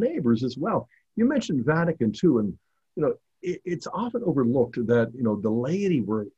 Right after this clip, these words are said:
were mobilized to sanctify the temporal order, as we read, not to sanitize or simply to naturalize, but to supernaturalize. And the quote in the Catechism, Article twenty-one oh five from Vatican two, is, "By constantly evangelizing people,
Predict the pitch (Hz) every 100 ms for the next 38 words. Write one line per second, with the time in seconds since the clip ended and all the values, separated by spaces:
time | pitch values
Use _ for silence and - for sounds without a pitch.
0 | 101 98 107 156 131 90 71 - - 107
1 | - 165 190 - - 139 127 120 - 120
2 | 120 113 120 156 104 80 92 101 92 95
3 | 85 76 _ _ _ 147 190 214 185 -
4 | 156 131 117 120 107 113 110 - 123 117
5 | 104 101 101 160 - 107 90 90 110 -
6 | 123 - _ _ _ 185 - 294 - 156
7 | 107 95 - 92 92 107 113 110 _ _
8 | 131 123 214 208 156 127 - 151 175 -
9 | 113 110 107 123 120 113 123 123 117 110
10 | - 117 156 135 - 170 190 120 117 107
11 | 104 98 87 98 101 135 131 _ _ _
12 | _ 151 156 - 175 170 196 127 104 110
13 | 113 123 123 120 120 123 123 143 117 98
14 | 90 110